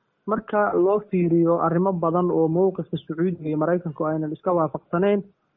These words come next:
oo ay ka mid tahay in wadahadal toosa laga galo arrinta Khaliijka ka dhacday iyo sidoo kale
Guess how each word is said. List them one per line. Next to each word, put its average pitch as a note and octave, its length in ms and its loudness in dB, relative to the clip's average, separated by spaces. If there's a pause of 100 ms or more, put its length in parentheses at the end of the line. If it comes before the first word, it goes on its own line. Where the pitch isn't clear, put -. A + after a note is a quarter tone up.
(180)
oo G3+ 100 0
ay G3 140 2
ka B3 120 -4
mid G#3+ 220 0
tahay F3+ 360 0 (460)
in G3 260 2
wadahadal F3+ 540 0
toosa F#3 260 0
laga E3+ 200 2
galo E3 220 2
arrinta E3+ 280 0
Khaliijka F3+ 340 -2
ka F3+ 120 -4
dhacday E3 360 0
iyo F3+ 320 -2
sidoo F#3 260 0
kale E3 300 0